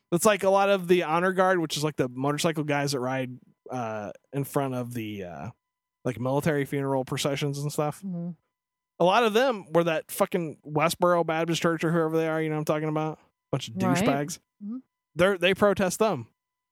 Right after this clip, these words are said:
Speaker 1: Violently. <laughs>
Speaker 2: Well, see, I don't agree with the violent part. I don't have a problem with people making their opinion known because that's what America's all about. Everybody has the right
Speaker 1: Right.
Speaker 2: to their own opinion and their right to verbalize it.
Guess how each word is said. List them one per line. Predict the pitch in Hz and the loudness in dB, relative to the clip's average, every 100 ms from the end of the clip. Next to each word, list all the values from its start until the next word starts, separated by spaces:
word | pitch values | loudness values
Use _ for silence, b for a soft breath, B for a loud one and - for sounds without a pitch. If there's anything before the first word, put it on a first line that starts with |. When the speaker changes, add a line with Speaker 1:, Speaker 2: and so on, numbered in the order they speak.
| _ _ _ _ _ _ - | _ _ _ _ _ _ -14
Speaker 1:
Violently. | 139 113 104 110 123 - 160 220 220 _ - | -10 -8 -6 -6 -8 -2 0 0 -2 _ -10
<laughs> | B B B B B B 208 | B B B B B B -2
Speaker 2:
Well, | 208 208 208 | 0 2 2
see, | 285 | 2
I | 277 311 | 4 4
don't | 302 | 2
agree | 220 190 220 214 | 2 2 4 4
with | 196 | 2
the | 165 | 0
violent | 160 170 170 180 190 196 | 2 4 4 4 2 0
part. | 175 208 208 214 | 2 4 4 2
I | 185 | 2
don't | 285 | 2
have | 294 269 | 2 2
a | |
problem | 226 220 220 | 4 4 4
with | 196 165 | 2 0
people | 196 180 | 0 2
making | 180 165 175 170 | 0 0 0 0
their | 170 175 | 0 0
opinion | 175 190 185 175 165 | 0 2 2 2 0
known | 160 160 170 196 208 - _ _ _ _ _ _ - | -2 0 0 0 -4 -8 _ _ _ _ _ _ -10
because | 233 240 185 185 | -2 -2 -4 -10
that's | - - - | -10 -12 -12
what | 165 | -8
America's | 160 160 165 175 | -4 -2 0 0
all | 190 208 | 2 0
about. | 233 330 - | 0 -2 -2
Everybody | 156 160 165 175 | -6 -4 0 0
has | 190 196 | 2 0
the | 190 | 2
right | 196 | 4
Speaker 1:
Right. | 208 220 | 4 4
Speaker 2:
to | 233 | 2
their | 233 | 2
own | 240 | 2
opinion | 240 240 247 285 | 2 0 2 0
and | 254 190 | 0 0
their | 185 175 | 2 2
right | 180 190 | 2 0
to | 226 | 0
verbalize | 208 277 269 170 160 - | 2 2 2 -2 -2 -6
it. | 95 - - | -8 -12 -14